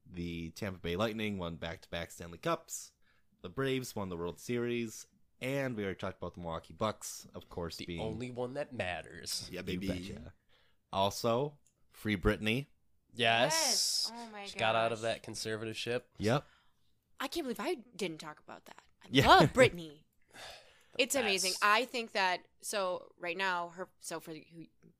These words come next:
Speaker 4: you all who don't know, you all, we have to take a moment to talk about this because
Speaker 1: Mm-hmm.
Speaker 4: Britney, when she, in two thousand eight, when she had her meltdown, her father put her into a conservatorship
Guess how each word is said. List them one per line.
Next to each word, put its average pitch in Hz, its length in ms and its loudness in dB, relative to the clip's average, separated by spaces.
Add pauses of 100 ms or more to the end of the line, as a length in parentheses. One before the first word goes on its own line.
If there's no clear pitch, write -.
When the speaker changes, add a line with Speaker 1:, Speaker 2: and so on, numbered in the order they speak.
(160)
Speaker 4:
you 175 140 -8
all 180 120 2
who 294 120 0
don't 311 180 0
know, 185 300 0 (360)
you 185 140 -4
all, 190 180 4
we 208 100 0
have 233 100 4
to 240 60 -8
take 277 120 0
a 262 40 4
moment 208 340 0
to - 40 -6
talk 180 200 -2
about 180 160 -8
this 170 180 -10
because 277 680 0
Speaker 1:
Mm-hmm. - 1200 -14
Speaker 4:
Britney, 233 300 0
when 208 160 -2
she, 285 300 0
in 254 100 -4
two 277 140 -6
thousand 320 260 2
eight, 247 220 0
when 208 80 -8
she 240 260 -4
had 208 340 0 (160)
her 196 320 0
meltdown, 185 840 -2 (480)
her 208 120 -4
father 233 800 0
put - 220 -6
her 214 160 -6
into 208 340 -6
a 190 60 -4
conservatorship 196 880 -6